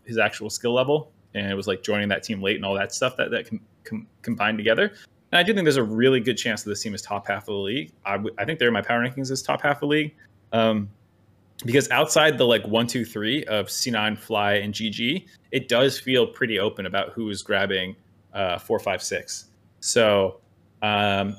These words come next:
I, I'm actually kinda buying what someone, s-, some of what they're saying.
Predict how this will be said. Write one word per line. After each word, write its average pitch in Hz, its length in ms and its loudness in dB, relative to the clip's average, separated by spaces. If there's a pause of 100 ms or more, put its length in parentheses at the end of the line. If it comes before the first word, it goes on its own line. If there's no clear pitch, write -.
(100)
I, 415 240 4
I'm 392 280 2
actually 359 300 2
kinda 175 180 4
buying 135 480 4
what 123 140 -2
someone, 170 600 -4
s-, - 300 -4
some 147 260 -2
of 190 80 0
what 202 120 0
they're 196 100 0
saying. 214 260 0